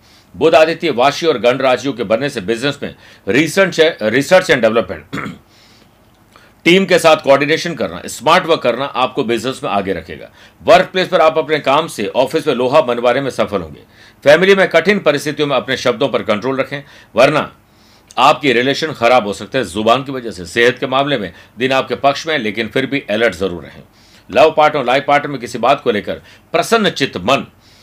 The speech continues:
और चेहरा खिला हुआ रहेगा। हाथ में अच्छा gift, चेहरे पर मुस्कुराहट और जुबान में अच्छे शब्द रखिएगा। Management और लॉ के student के लिए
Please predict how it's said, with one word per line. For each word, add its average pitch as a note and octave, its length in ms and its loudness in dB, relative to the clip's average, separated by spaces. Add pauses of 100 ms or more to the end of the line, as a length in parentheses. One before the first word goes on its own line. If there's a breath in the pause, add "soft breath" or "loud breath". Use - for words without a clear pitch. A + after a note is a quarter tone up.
(200 soft breath)
और D#3+ 220 4
चेहरा D3+ 380 2
खिला B2 240 2
हुआ A#2+ 140 2
रहेगा। D#2+ 380 -8 (280 soft breath)
हाथ B2+ 240 4
में D#3+ 100 0
अच्छा D3 220 2
gift, D3+ 320 -2
चेहरे C#3 280 2
पर C#3+ 140 -2
मुस्कुराहट A#2+ 460 0
और G2 160 -4
जुबान A#2+ 320 0
में B2 100 -4
अच्छे B2 160 -6
शब्द C3 260 -4
रखिएगा। C#3 420 -8 (360 loud breath)
Management E3 540 2
और C3 200 0
लॉ D3+ 160 4
के D3+ 100 -6
student D3 360 -2
के A#2+ 80 -4
लिए F2 240 -8